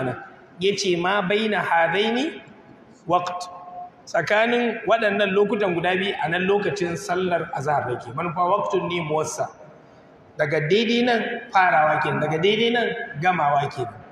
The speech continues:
Saboda haka, za ka iya yin sallah a tsawon waɗannan lokutan. An gane? Saboda haka, akwai farkon lokaci, akwai ƙarshen lokaci.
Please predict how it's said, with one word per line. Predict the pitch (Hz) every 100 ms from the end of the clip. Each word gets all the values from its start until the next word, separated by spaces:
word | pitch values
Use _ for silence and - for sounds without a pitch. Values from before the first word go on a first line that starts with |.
| -
Saboda | - 180 170
haka, | 175 160
za | 175
ka | 175
iya | 175 165
yin | 160
sallah | 147 165 170 151
a | 123
tsawon | - 147 147
waɗannan | 156 151 131 123
lokutan. | 120 117 117 - - - - - - - - - - _ _ _ _ - - - _ _ _ - - - - _ - - - -
An | 147
gane? | 156 175 214 - - 170 - - - -
Saboda | - 180
haka, | 175 202
akwai | 143 185
farkon | 196 185 196
lokaci, | 202 190 160 190 196 - -
akwai | 139 180 190 - - - - - - - -
ƙarshen | - 151 156 156
lokaci. | 151 139